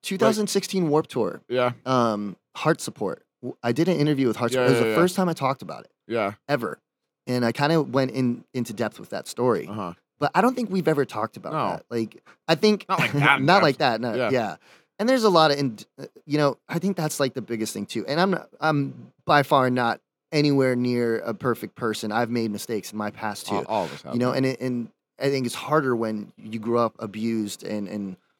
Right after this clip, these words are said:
Speaker 1: physically, sexually abused and verbally abused. It, it's
Speaker 2: Mm-hmm.
Speaker 1: anytime you make any kind of mistake, you feel ten times worse because then you go, you go back, you're like, "Why the fuck?" I, 'cause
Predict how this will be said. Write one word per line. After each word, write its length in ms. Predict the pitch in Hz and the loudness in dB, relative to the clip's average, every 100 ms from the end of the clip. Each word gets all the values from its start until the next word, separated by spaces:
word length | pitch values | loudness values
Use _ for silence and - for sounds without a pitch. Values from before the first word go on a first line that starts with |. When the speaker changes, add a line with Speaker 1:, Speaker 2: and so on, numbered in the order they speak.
| _ _ _ | _ _ _
Speaker 1:
physically, 440 | 143 120 117 123 | -2 -2 0 -2
sexually 520 | - 127 - 120 117 | -2 -6 -6 -4 -2
abused 580 | 107 107 113 107 110 98 | -2 -4 -2 -2 -4 -6
and 160 | 107 104 | -8 -4
verbally 380 | 131 117 120 | -2 0 0
abused. 560 | 113 - 117 110 107 - - - _ | -2 -2 -4 -2 -4 -8 -18 -20 _
It, 180 | 135 127 | -6 -4
it's 380 | 123 110 - - _ _ - | -4 -8 -8 -10 _ _ -18
Speaker 2:
Mm-hmm. 260 | 113 104 90 _ _ _ 147 | -14 -12 -14 _ _ _ -2
Speaker 1:
anytime 340 | 185 185 190 | 0 0 0
you 80 | 170 | 2
make 220 | 147 - - | 0 -2 -4
any 180 | 180 226 | -2 -2
kind 220 | 143 101 | -4 -6
of 60 | |
mistake, 500 | 80 - 69 - - _ _ - | -8 -10 -12 -14 -20 _ _ -12
you 80 | 131 | -2
feel 180 | 151 | -2
ten 260 | 120 - 131 | -2 -4 -4
times 300 | 127 113 - | -4 -8 -6
worse 200 | 143 110 | -10 -10
because 260 | - 117 104 | -10 -8 -4
then 120 | 110 | -4
you 60 | 101 | -4
go, 220 | 110 92 | -8 -8
you 120 | 110 | -8
go 100 | 104 | -8
back, 260 | 95 117 - | -8 -14 -10
you're 80 | 92 | -10
like, 100 | 90 _ | -10 _
"Why 160 | 107 | -12
the 80 | 92 | -12
fuck?" 420 | - - 120 107 - | -14 -8 -8 -6 -4
I, 120 | 120 | -4
'cause 300 | - 113 | -4 -10